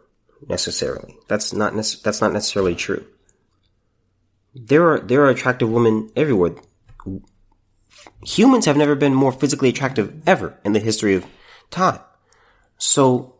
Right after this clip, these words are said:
you know, there are good-looking people everywhere.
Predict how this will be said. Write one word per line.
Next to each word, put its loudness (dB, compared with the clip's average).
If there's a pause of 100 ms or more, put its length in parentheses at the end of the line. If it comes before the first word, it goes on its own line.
(280)
you 2
know, 4 (180)
there 4
are -4 (220)
good-looking 2
people -2 (200)
everywhere. 0